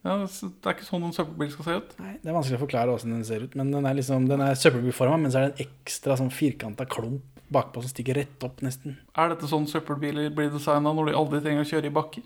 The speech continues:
Speaker 2: Kanskje.
Speaker 1: Men denne, i Norge så kjører de jo,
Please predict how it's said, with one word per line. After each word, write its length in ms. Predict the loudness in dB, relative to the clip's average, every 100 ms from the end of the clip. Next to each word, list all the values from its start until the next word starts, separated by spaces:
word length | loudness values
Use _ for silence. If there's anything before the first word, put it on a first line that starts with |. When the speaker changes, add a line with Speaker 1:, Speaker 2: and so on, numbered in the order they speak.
| _ -6
Speaker 2:
Kanskje. 300 | -2 0 -2 -8 _
Speaker 1:
Men 460 | -4 2 4 4 2 -2 -6
denne, 460 | 2 4 4 2 -2 -10 -20 -12 -4
i 380 | -2 0 -2 0
Norge 460 | 0 0 0 -2 -2
så 140 | -4
kjører 320 | 0 2 2
de 240 | 0 0 0
jo, 140 | -2